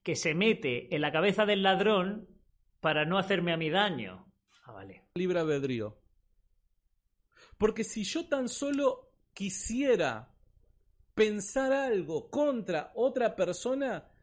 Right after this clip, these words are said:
Speaker 2: Dios tendría la obligación de intervenir y anular eso que yo pienso sobre la otra persona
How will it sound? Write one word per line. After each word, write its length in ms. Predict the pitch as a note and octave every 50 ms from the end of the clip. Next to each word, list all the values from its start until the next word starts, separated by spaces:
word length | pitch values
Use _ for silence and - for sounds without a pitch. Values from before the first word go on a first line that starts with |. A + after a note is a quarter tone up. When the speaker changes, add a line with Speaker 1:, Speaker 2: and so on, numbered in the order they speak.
| _ _ -
Speaker 2:
Dios 400 | C3+ D3 G#3 B3+ C4 - - -
tendría 460 | G#3+ G#3 G#3 G#3 A3+ B3+ B3+ A#3+ A#3
la 140 | G#3+ G#3 F#3+
obligación 640 | G3 F3+ F#3+ F#3 F#3 G3 E3+ - - C4 B3+ B3+ A#3
de 80 | G#3 G#3
intervenir 800 | G3 F#3+ F#3 G3+ F#3+ F3+ F#3+ F3+ F#3+ G3+ A#3 C4+ D4 C#4+ - - -
y 140 | F#3+ G3
anular 680 | F#3 F#3+ G3 F#3 F3+ F#3 F#3+ G#3 B3 C4+ C#4+ B3+ A#3+ -
eso 320 | - B3 B3 - - B3 F#3+
que 100 | G3 F#3+
yo 340 | - - A3+ G#3+ A3 - _
pienso 520 | - A#3+ C4 C#4+ C#4 B3 G#3+ - - F#3
sobre 280 | F3 - F#3 E3+ E3+ F3
la 120 | F3 F3
otra 260 | G#3 A3+ A3 A#3+ G#3+ F#3
persona 680 | F#3 F3 - - A#3+ A#3 G3+ F#3+ G3+ B3+ - -